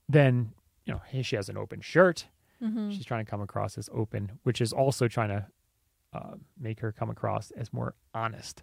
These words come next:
Speaker 1: 'Cause if you're open, you're subconsciously, at least people are gonna feel like she's more honest as well. So she's trying to come across as younger, more childlike. She's not that young,
Speaker 2: Mm-hmm.
Speaker 1: but, I mean,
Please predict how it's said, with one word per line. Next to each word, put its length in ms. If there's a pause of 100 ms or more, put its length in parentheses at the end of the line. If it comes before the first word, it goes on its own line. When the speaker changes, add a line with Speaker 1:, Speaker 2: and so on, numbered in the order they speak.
Speaker 1:
'Cause 120
if 100
you're 160
open, 380 (560)
you're 300
subconsciously, 960
at 80
least 160
people 220
are 40
gonna 180
feel 520 (240)
like 500
she's 260
more 340
honest 420
as 120
well. 420
So 100
she's 180
trying 140
to 60
come 140
across 320
as 180
younger, 460
more 140
childlike. 680 (460)
She's 140
not 180 (120)
that 220
young, 300 (460)
Speaker 2:
Mm-hmm. 80
Speaker 1:
but, 400 (320)
I 60
mean, 280